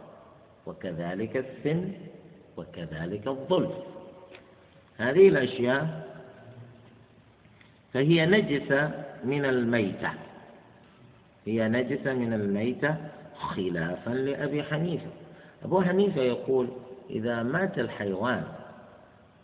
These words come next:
إذا مات الحيوان حتف أنفه،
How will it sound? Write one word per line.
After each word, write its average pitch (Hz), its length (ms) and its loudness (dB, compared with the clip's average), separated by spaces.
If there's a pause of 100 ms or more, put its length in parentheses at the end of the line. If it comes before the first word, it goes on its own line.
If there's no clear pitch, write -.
(460)
إذا 90 140 -6
مات 127 340 0
الحيوان 107 600 -2
حتف 123 300 -6
أنفه، 107 640 -4